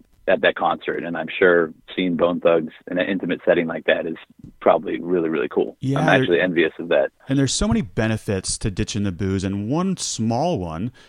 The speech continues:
Speaker 2: is we edged our way up to about two or three people behind the stage, or, or, like, to the stage, and we never had to leave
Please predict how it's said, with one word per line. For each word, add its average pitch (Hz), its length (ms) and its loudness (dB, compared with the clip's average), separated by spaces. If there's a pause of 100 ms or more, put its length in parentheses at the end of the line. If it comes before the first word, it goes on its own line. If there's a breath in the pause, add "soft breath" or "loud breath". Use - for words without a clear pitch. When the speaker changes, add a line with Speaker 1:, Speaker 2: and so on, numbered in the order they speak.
Speaker 2:
is 113 240 -2
we 117 260 0
edged 139 360 0
our 135 160 4
way 113 260 2
up 95 200 0
to 110 100 -4
about 92 240 -2
two 160 120 -2
or 160 100 4
three 131 200 0
people 123 320 -2
behind 95 460 -2
the 87 40 -4
stage, 101 520 -4
or, 98 120 0
or, 110 120 4
like, 95 180 4
to - 80 -4
the 92 100 -2
stage, 104 520 -2 (260 soft breath)
and 120 120 0
we 131 100 2
never 127 300 2
had 131 180 0
to 104 60 -4
leave 107 520 0